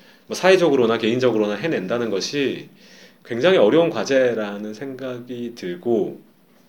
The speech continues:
이성훈 선배의 말씀을 들으면서 굉장히 고개를 끄덕이게 됩니다. 아, 정말 그렇다. 이 요시미 수냐라는 사람이 탕수기 아까 이야기했던 것처럼 물론 미국이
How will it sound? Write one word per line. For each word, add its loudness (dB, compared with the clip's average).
이성훈 -2
선배의 2
말씀을 -2
들으면서 0
굉장히 2
고개를 6
끄덕이게 4
됩니다. -2
아, -12
정말 -4
그렇다. -6
이 -10
요시미 -6
수냐라는 0
사람이 -4
탕수기 0
아까 2
이야기했던 2
것처럼 -4
물론 4
미국이 -2